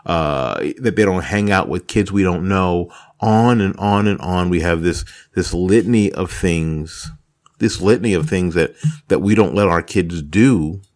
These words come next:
but at the same time telling them that people are basically good. We don't let them go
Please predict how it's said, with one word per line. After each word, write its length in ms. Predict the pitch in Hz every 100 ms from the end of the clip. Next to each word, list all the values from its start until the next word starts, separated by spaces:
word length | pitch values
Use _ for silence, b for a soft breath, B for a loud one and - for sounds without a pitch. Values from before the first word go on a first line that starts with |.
| _ _ _ _ _ _ - B B -
but 120 | 104
at 140 | 117
the 120 | 113 110
same 300 | 113 110 101
time 340 | 107 113 110
telling 340 | 101 92 90
them 160 | 90 90
that 160 | 82 -
people 300 | 101 90 90
are 100 | 85
basically 480 | 85 80 92 95
good. 360 | 90 120 78 73 _ _ _ _ _ _ _ _ _ _ _ _ _ _ _ _ _ _ _ _ _ - -
We 120 | 117
don't 180 | 107 92
let 140 | 98
them 160 | - 90
go 280 | 95 92